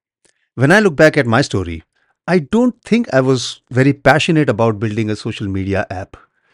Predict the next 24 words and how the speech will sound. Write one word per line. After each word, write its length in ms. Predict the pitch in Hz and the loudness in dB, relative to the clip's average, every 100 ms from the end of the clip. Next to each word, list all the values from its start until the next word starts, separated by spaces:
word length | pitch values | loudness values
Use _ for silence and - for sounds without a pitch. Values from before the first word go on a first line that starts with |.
| _ _ _ _ _ _ _ _ _ _ _ - | _ _ _ _ _ _ _ _ _ _ _ -2
I 140 | 147 | -2
just 240 | 151 202 - | 0 -4 -2
had 200 | 147 135 | -2 0
an 120 | 135 | -2
insight, 420 | 143 - 101 95 | -4 -6 -8 -8
and 180 | 113 104 | -12 -6
turns 260 | 127 143 | -4 -2
out 200 | 143 139 | -2 -2
that 140 | - 117 | -2 -4
it 140 | 110 | -4
was 180 | 110 101 | -6 -6
the 80 | 98 | -4
right 220 | 113 196 | -4 -2
insight, 500 | 113 - 95 107 - _ _ _ _ - | -4 -6 -8 -8 -12 _ _ _ _ -6
but 120 | 123 | 0
I 60 | 127 | 2
didn't 320 | 120 202 196 | 2 2 0
have 200 | 139 120 | 0 -2
the 100 | 117 | -4
skill 240 | - 208 | 2 2
set 320 | 208 95 92 - _ _ _ _ - | 2 -8 -8 -16 _ _ _ _ -2
nor 320 | 123 139 131 | 2 4 2
the 520 | 117 127 123 120 120 _ | 0 0 2 2 -2 _
appetite 560 | 123 117 135 101 95 - | -4 -2 -2 -4 -4 -12